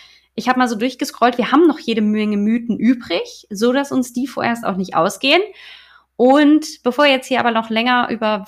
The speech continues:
Podcast-Folgen und so weiter reden, lass uns doch direkt mit den Mythen anfangen. Rebecca,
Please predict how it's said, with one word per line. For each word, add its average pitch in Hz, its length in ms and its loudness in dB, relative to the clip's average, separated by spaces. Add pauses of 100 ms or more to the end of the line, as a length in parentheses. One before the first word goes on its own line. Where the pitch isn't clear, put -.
(160)
Podcast-Folgen 185 680 -2
und 175 100 -2
so 185 80 -10
weiter 170 240 -6
reden, 202 380 -6
lass 202 280 -4
uns 233 160 -6
doch 220 120 -10
direkt 208 280 -10
mit 202 120 -10
den 190 140 -4
Mythen 196 280 -6
anfangen. 156 440 -10
Rebecca, - 420 -6